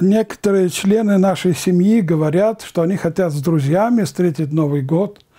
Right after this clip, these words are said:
мы всегда чувствуем опасность, когда наш ребёнок покидает наш дом и оказывается в окружении чужих людей. Что значит чужих людей?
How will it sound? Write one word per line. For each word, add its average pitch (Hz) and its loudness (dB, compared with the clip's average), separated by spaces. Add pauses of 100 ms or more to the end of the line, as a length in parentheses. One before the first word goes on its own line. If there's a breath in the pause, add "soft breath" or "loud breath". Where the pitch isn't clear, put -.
(260 loud breath)
мы 180 0
всегда 175 0
чувствуем 208 0
опасность, 175 -4 (1300)
когда 170 -2
наш 180 -2
ребёнок 170 0 (680)
покидает 175 -2
наш 156 0
дом 185 0 (880)
и 175 0
оказывается 165 -2
в 151 0
окружении 156 0
чужих 147 -2
людей. 131 -6 (720)
Что - -2
значит 165 -2
чужих 135 -4
людей? 135 -8